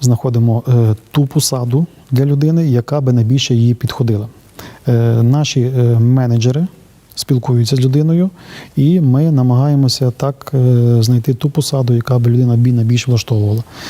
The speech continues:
От, тобто, м, тут, е, спілкування йде таке дуже-дуже, е, м, таке до-,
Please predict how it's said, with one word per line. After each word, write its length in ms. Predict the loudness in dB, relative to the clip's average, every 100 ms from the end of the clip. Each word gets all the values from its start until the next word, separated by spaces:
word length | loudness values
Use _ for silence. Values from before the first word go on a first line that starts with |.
| -10 -2
От, 200 | 0 0
тобто, 840 | -2 -2 0 2 2 0 0 0
м, 340 | 2 2 0 0
тут, 300 | -2 -4 -2
е, 120 | -2
спілкування 520 | 0 -2 0 0 2
йде 180 | 0 0
таке 260 | -2 -2 -2
дуже-дуже, 600 | 0 0 0 0 2 0 -4 -18 -16 -16 -18 -20 -6 0
е, 40 |
м, 380 | 2 2 2 -2 -6 -20 -20 -20 -20 -4 0 2
таке 200 | 0 -2
до-, 340 | 0 0 0